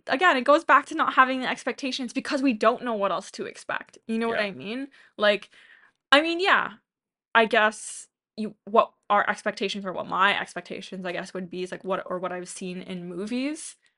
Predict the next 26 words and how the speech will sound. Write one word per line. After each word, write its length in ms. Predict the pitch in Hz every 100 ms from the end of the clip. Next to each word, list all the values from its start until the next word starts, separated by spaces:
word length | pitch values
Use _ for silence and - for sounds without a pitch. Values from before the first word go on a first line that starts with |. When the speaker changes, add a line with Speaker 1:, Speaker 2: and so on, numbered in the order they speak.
| -
Speaker 1:
and 200 | 190 180
kinda 240 | 185 180
just, 220 | 180 175
like, 320 | 175 135 - _ _ _ _ 185
relating 320 | 185 180 185
it 120 | -
to 120 | 190
that. 480 | 185 175 208 302 - _ _ -
Speaker 2:
Yeah. 240 | 107 71 - -
Speaker 1:
Or 760 | 208 196 190 190 185 185 180 _ _ _ _ _ _ _ _ _
that's 260 | - 180 -
it. 200 | 220 107
Like, 200 | 151 180
it's 140 | 180
just 220 | 180 185
that. 280 | 180 190 - _ _ _ _ -
Or 160 | 262
I'd, 140 | 240 220
like, 140 | 190
specifically 580 | - 196 208 208 - 165
tell 240 | - 139
you, 300 | 92 90 - -
"This 160 | -
is 160 | - -
what 140 | -
I 320 | - 101 -